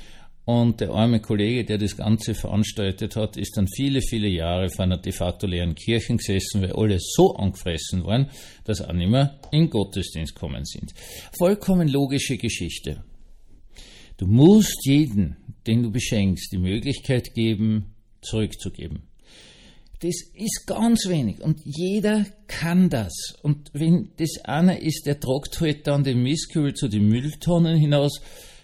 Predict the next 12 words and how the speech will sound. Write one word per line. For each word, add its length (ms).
schiebt 340
es 140
in 120
die 80
Mülltonne 760
und 160
tragt's 440
wieder 420
in 100
die 120
Kirche. 480
Passt. 720